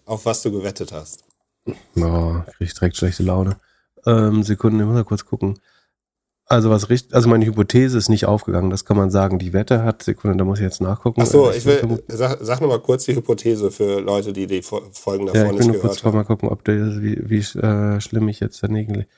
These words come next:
Speaker 2: Ich glaube, dann Geld verloren habe ich nicht, weil ich f-, so früh eingestiegen ist, dass ich vorher schon ein bisschen Marktdrücken mit-, mitgenommen habe. Ja, ist tatsächlich trotzdem noch elf Prozent im Plus, obwohl, also, wir haben auf den Tweet, glaub ich, verlinkt,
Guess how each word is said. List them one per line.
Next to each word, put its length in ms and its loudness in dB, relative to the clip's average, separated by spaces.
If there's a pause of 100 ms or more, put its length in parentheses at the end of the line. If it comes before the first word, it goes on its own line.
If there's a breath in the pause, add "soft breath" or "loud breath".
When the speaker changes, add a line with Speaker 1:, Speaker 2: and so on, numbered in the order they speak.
(220)
Speaker 2:
Ich 160 -20
glaube, 840 2
dann 220 0
Geld 240 0
verloren 200 2
habe 120 2
ich 120 -4
nicht, 300 0
weil 140 0
ich 120 -4
f-, 100 -20 (160)
so 160 2
früh 180 2
eingestiegen 540 0
ist, 160 -4
dass 140 -4
ich 20 -20
vorher 240 0
schon 160 -2
ein 60 -2
bisschen 180 -2
Marktdrücken 500 -2
mit-, 120 -4
mitgenommen 520 -6
habe. 160 -6 (680)
Ja, 120 4
ist 160 -6
tatsächlich 460 0
trotzdem 340 -2
noch 100 0
elf 220 0
Prozent 320 -2
im 120 -4
Plus, 360 -6
obwohl, 360 -4 (380 loud breath)
also, 220 2 (2500 soft breath)
wir 240 4
haben 280 4
auf 260 0
den 160 2
Tweet, 300 -2
glaub 140 2
ich, 100 0
verlinkt, 400 2